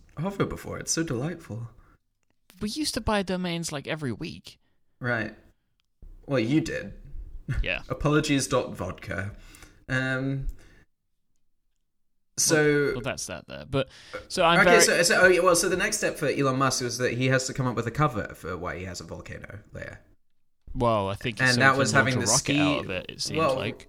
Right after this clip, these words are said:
Speaker 1: well, right, but that's why we had the ski resort.
Speaker 2: Man, I hope it, I hope he's listening.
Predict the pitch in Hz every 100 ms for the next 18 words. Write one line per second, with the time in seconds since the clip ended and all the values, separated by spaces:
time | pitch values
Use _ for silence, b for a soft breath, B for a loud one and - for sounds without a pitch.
0 | - 151 139 127 165 104 - 127 120 113
1 | 127 - - 123 117 110 110 110 110 101
2 | 104 - 127 123 110 92 87 - - _
3 | _ _ _ _ _ _ _ _ _ _
4 | _ _ _ _ 113 101 98 101 - -
5 | _ _ _ _ - 113 127 - - 113
6 | 113 113 101 95 104 - 95 95